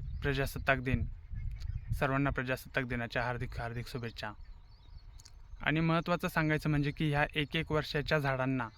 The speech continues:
संपूर्ण बागेमध्ये आंबे लागलेले आहेत. आता फळ माशी, माशीचा अटॅक होईल म्हणून आपण या ठिकाणी काही झाडांना आता पिशव्या बांधायला सुरुवात केलेली,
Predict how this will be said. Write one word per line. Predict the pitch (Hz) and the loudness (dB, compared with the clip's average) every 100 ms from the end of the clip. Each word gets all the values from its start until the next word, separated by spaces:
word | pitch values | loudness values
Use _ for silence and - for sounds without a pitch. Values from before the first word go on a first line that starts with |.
| - - - - - - - | -20 -20 -20 -20 -20 -12 2
संपूर्ण | 160 147 185 185 190 | 4 4 2 6 8
बागेमध्ये | 160 156 151 151 135 | 10 10 8 6 6
आंबे | 117 113 | 2 0
लागलेले | 113 113 110 | -2 -2 -6
आहेत. | 107 - - - - - - - - - - | -8 -10 -18 -12 -14 -12 -14 -14 -14 -2 2
आता | 143 170 | 6 6
फळ | 180 180 | 8 6
माशी, | 170 151 - 170 165 165 | 8 4 2 0 0 2
माशीचा | 147 143 156 160 | 2 2 2 4
अटॅक | 143 131 160 | 6 6 4
होईल | 151 120 113 - - - - - | 2 0 -6 -18 -20 -16 -10 2
म्हणून | 156 160 | 6 6
आपण | 147 156 | 6 6
या | 156 151 | 6 4
ठिकाणी | 151 - 131 147 - - - - - - | 2 2 2 0 -4 -20 -20 -20 -10 4
काही | 151 | 6
झाडांना | 151 143 135 127 | 8 6 6 2
आता | 120 | 0
पिशव्या | 127 143 151 | -2 0 2
बांधायला | 127 123 127 127 | 2 2 2 0
सुरुवात | - 123 120 | 0 -2 -2
केलेली, | 131 123 123 | -2 -2 -2